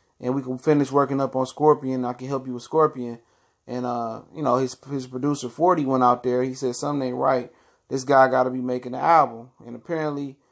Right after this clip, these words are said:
uh, Kanye got Drake out to, uh, Wyoming. And, uh, you know, Drake helped Kanye with, uh, the album. I don't know if it came out yet, whatever the al-, album is called. I think it got pushed back.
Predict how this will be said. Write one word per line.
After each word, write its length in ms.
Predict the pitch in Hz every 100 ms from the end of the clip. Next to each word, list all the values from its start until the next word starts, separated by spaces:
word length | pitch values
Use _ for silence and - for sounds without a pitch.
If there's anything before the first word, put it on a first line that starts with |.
| _ _
uh, 120 | 117
Kanye 440 | 117 156 147 143 135
got 460 | 131 127 - -
Drake 260 | 127 143 139
out 240 | 135 131
to, 80 | 127
uh, 460 | 120 - 127 123 110
Wyoming. 640 | 117 127 156 160 156 151 _ _ _ _
And, 220 | 123 120
uh, 280 | 117 113 110 -
you 100 | 120
know, 140 | 123 123
Drake 320 | 120 139 139
helped 340 | 147 139 131
Kanye 540 | 151 139 135 135 131 123
with, 340 | 127 127 123
uh, 360 | 120 123 120 127 _ _ _ _ _ 131
the 100 | 123
album. 400 | 135 147 139 131
I 80 |
don't 80 | 135
know 100 | 135
if 80 | 127
it 80 | 127
came 280 | 135 131 127
out 100 | 131
yet, 80 |
whatever 240 | 127 139 127
the 160 | 127
al-, 260 | 127 127 127
album 280 | 127 131 127
is 100 | 120
called. 260 | 139 127
I 60 | 127
think 100 | 139
it 60 | 120
got 140 | 117
pushed 260 | 139 123 123
back. 320 | 135 113